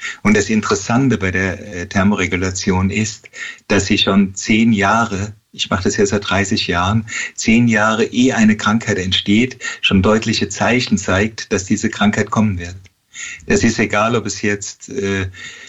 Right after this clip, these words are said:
eine chronische Erkrankung ist, äh, ein Lungenkrebs oder eine, äh, chronisch, chronisch obstruktive Lungenerkrankung oder ob's Brustkrebs ist. Man sieht zehn Jahre früher schon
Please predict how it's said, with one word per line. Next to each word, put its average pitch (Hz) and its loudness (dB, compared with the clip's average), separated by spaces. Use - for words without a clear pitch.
eine 101 2
chronische 117 2
Erkrankung 113 0
ist, - -6
äh, 101 0
ein 98 2
Lungenkrebs 117 0
oder 101 0
eine, 95 2
äh, - -2
chronisch, 110 2
chronisch 113 2
obstruktive 120 -2
Lungenerkrankung 110 2
oder 104 4
ob's - -2
Brustkrebs 107 0
ist. - -4
Man 101 0
sieht - -2
zehn 123 0
Jahre 113 0
früher 120 -2
schon 110 2